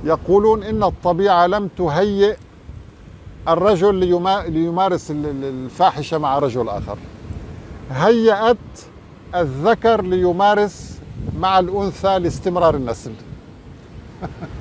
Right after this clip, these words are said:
إذن، إذن مهما حاولوا أحبتي في الله لن يستطيعوا أن يقنعوا الناس بهذا الأمر الشذوذ،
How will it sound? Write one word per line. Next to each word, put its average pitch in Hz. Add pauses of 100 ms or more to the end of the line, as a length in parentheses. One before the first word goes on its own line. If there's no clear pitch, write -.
(1800)
إذن، 202 (260)
إذن 160 (680)
مهما 185 (220)
حاولوا 170
أحبتي 127
في -
الله 127 (800)
لن 165
يستطيعوا 139
أن 123
يقنعوا 123
الناس 131 (120)
بهذا 127
الأمر 139 (140)
الشذوذ، 131